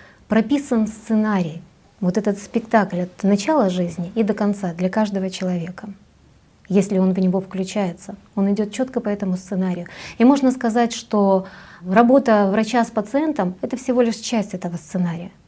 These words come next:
Это всего лишь очередные роли. И, м, управляет этим процессом как раз тот, кто управляет всей системой сознания. И пока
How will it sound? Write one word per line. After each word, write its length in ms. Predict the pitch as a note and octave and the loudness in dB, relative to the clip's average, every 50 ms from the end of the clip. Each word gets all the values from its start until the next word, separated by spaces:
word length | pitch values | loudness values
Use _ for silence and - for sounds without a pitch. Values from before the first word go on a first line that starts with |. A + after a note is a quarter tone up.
| _ _ _ _ _ _ _ _ _ _ | _ _ _ _ _ _ _ _ _ _
Это 160 | - - B3+ | 0 0 2
всего 240 | A3+ - - A#3+ C#4+ | 2 2 2 2 2
лишь 180 | C4+ B3+ B3+ A3+ | 2 2 0 -2
очередные 580 | G3 - - G3 G3+ G3 F#3+ G#3 G#3 G3+ G3 F#3 | -2 -2 -2 0 0 2 2 2 2 2 2 2
роли. 360 | F#3 G3 G3 F#3 E3+ E3+ F#3 - - _ _ _ _ _ _ _ _ _ _ _ _ _ _ - | 2 2 2 0 0 -4 -8 -12 -18 _ _ _ _ _ _ _ _ _ _ _ _ _ _ -2
И, 400 | G#3 G3 G3+ G3+ G3 F#3+ F#3+ F#3+ - | 2 4 6 6 6 6 4 2 2
м, 340 | F#3 F3+ F3+ F3+ F3+ F3+ F3+ - - | 0 2 2 2 2 0 -2 -4 -6
управляет 580 | F#3+ F#3+ - F#3+ F3 F#3 A#3 D4+ D#4+ D#4 - | -2 0 2 2 4 4 6 6 6 4 4
этим 200 | G3 - F3+ F3+ | 0 -2 -2 -4
процессом 600 | F3 F3 E3+ - - F#3 F3+ F3 - - G#3 G#3 G3+ - - _ _ _ - | -4 -4 -6 -8 -8 -10 -10 -10 -10 -10 -10 -10 -12 -14 -18 _ _ _ -10
как 180 | - F3+ F#3 | -10 -8 -4
раз 320 | F#3+ F3+ F3 D#3+ - - - - - - - - - - - - - - - - - - - - _ _ _ - - - - _ _ _ _ _ - | -4 -4 -4 -6 -8 -12 -16 -18 -20 -20 -20 -20 -20 -20 -20 -20 -20 -20 -20 -20 -20 -20 -20 -20 _ _ _ -20 -20 -20 -20 _ _ _ _ _ 2
тот, 160 | B3 C4 B3+ | 2 2 2
кто 160 | - - G3 | 2 -2 -4
управляет 480 | F#3 - G3 F3+ F3+ G3 A3 A3 G3+ G#3+ | -2 -2 -2 -2 0 2 0 0 0 -2
всей 200 | - - G3+ G#3+ | -4 -4 -2 -4
системой 500 | G#3+ - F#3 - - G3 F3+ F#3 F#3 F#3 | -4 -6 -12 -8 -4 -2 0 0 0 0
сознания. 580 | F#3 G3+ F#3 F3+ E3+ D#3+ D#3+ D#3 D#3+ E3 E3+ F3+ - _ _ _ _ _ | -2 -4 -6 -4 -4 -4 -6 -6 -8 -10 -12 -14 -16 _ _ _ _ _
И 80 | - F#3+ | -2 0
пока 440 | G#3+ G3 G3 A#3+ A#3+ A3+ G#3+ - | 0 2 4 6 6 6 6 4